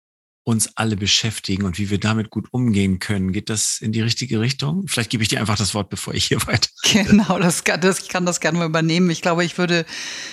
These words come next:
Speaker 2: ich, wenn ich eine große Überschrift oder eine grobe Überschrift da drüber setzen, tatsächlich Themen mit Ohnmachtsfaktor.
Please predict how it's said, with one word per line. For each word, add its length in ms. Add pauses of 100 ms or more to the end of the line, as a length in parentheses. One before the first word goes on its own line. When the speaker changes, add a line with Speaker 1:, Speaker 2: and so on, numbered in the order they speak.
(140)
Speaker 2:
ich, 140 (100)
wenn 160
ich 120
eine 80
große 400
Überschrift 420
oder 120
eine 140
grobe 380
Überschrift 580
da 60
drüber 340
setzen, 680
tatsächlich 680 (220)
Themen 400
mit 260
Ohnmachtsfaktor. 1300